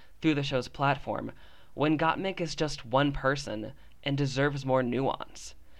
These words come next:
Give us more trans queens in a season, Rue. But really, I'm a fan of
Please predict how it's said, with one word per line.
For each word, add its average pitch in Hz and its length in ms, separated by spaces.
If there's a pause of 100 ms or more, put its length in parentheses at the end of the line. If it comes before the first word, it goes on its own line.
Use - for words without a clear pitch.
(240)
Give 175 180
us 233 180
more 151 220
trans 147 420
queens 156 460
in - 100
a 139 80
season, 147 440
Rue. 120 440 (720)
But 147 180
really, 143 360 (240)
I'm 165 140
a 202 80
fan 180 220
of 147 120